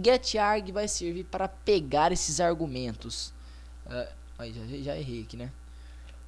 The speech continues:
Vai pegar esses argumentos aí. Então, get arg.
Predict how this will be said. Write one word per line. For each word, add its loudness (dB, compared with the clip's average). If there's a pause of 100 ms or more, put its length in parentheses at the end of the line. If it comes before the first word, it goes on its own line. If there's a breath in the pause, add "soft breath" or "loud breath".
(720)
Vai 4
pegar 12
esses 2
argumentos 2
aí. 2 (180)
Então, 8 (720 loud breath)
get 8 (160)
arg. 2